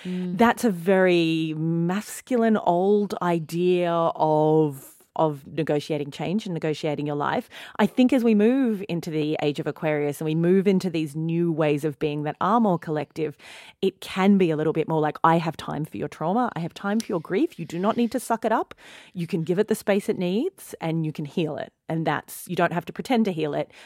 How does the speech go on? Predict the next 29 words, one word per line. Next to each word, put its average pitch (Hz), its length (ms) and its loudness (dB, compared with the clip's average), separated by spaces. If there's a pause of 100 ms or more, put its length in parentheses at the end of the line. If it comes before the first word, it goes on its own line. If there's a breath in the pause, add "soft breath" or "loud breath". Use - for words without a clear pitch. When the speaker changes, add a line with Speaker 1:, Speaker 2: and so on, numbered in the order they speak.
(100)
Speaker 2:
The 180 80 0
change 160 460 -2
can 160 220 -10
genuinely 151 540 -2
be 135 160 -6
healing 95 380 -8
it, - 200 -8
however 156 380 -2
long 147 380 -6
that 143 180 -10
takes - 400 -12
and 135 140 -12
however 139 260 -10
you - 140 -10
need - 160 -12
to - 80 -12
do - 160 -14
it. - 100 -14 (440 loud breath)
Speaker 1:
And 214 260 0
that's - 340 2
where 202 140 -2
we're 202 80 -4
gonna 208 200 -4
have 196 200 -8
to 208 80 -10
learn 185 260 -6
to - 140 -16
make 180 200 -10
amends, 175 720 -10